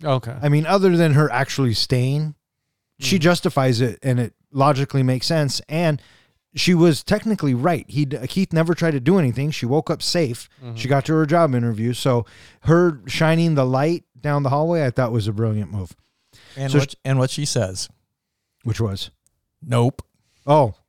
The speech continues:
Speaker 2: <laughs> classic. 'Cause she's not stupid, but she's curious.
Speaker 3: Mm-hmm.
Speaker 2: And this is, well, this is what happens when you're curious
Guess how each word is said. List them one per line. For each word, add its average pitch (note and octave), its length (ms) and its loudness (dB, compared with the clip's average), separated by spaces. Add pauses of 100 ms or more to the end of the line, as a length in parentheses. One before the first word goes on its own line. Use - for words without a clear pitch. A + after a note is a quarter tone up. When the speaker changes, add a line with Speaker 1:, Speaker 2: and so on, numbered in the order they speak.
(120)
Speaker 2:
<laughs> - 420 -18
classic. - 460 -10 (800)
'Cause C3 100 -2
she's E3 120 0
not G#3+ 180 0
stupid, C#4 480 2 (800)
but D#3 140 -4
she's D3 120 -4
curious. D#3+ 600 -2 (180)
Speaker 3:
Mm-hmm. A#2+ 420 -6
Speaker 2:
And A#2+ 160 0
this B2+ 200 0
is, B2+ 400 -2 (400)
well, C#3 240 -8
this C3+ 160 -6
is E3+ 100 -4
what G3+ 120 -4
happens F#3 640 -2 (280)
when E3 160 -2
you're F#3+ 140 0
curious E3 580 0